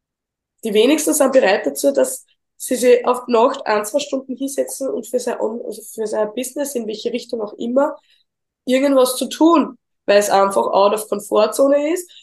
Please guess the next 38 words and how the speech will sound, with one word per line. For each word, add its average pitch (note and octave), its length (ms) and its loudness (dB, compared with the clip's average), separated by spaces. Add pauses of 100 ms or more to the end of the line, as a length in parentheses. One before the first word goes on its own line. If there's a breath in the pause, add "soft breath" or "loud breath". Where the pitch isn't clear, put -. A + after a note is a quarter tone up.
(180 loud breath)
und A#3+ 160 -8
weil A#3 100 2
es A#3 80 -4
einfach, A#3+ 460 0 (420)
ähm, A3 640 -6 (140)
ja, B3 440 -4 (200)
eine F#3+ 160 -4
Extrameile A#3 640 -2
halt F#3 120 -2
einfach F3 300 -8
ist. - 240 -14
Und G3+ 180 -12
ich, G#3+ 160 -16
ich G3 180 -14
würde C4 180 -8
es - 180 -10
so C4 220 -2
sehr, A#3 540 -4 (2000 soft breath)
dass G#3+ 200 -2
fast C#4 200 -2
nicht C#4+ 200 4
du B3+ 80 6
jetzt G#3+ 280 0
so A#3 100 -2
sehr G#3 340 2
würdest, G3+ 400 -4
ne? G#3+ 100 -4
Aber A#3+ 540 0 (400 loud breath)
drum, C#4 300 -2
das C#4 180 -8
ist C#4 80 -6
einfach C4 180 -4
das, B3+ 180 -12
was B3+ 120 -12
mich B3 120 -10
jeden D#4 300 -2
Tag D4 320 -2
motiviert C4+ 600 -4